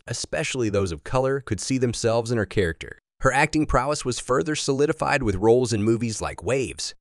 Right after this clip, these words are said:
and Bones and All. In Waves, she portrayed Emily, a teenager navigating love amidst family turmoil. Her performance was so compelling that she was nominated for the Indie Spirit Awards. Bones and All, where she starred opposite Timothy Chalamet,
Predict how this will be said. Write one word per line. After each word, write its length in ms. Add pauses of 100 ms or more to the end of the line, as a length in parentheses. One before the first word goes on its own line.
and 200
Bones 340
and 120
All. 320 (100)
In 200
Waves, 300
she 140
portrayed 420
Emily, 500
a 80
teenager 420
navigating 560
love 360
amidst 360
family 300
turmoil. 600 (120)
Her 140
performance 600
was 100
so 240
compelling 560
that 140
she 100
was 160
nominated 560
for 100
the 120
Indie 300
Spirit 380
Awards. 460 (220)
Bones 260
and 100
All, 280 (180)
where 140
she 160
starred 360
opposite 460
Timothy 400
Chalamet, 560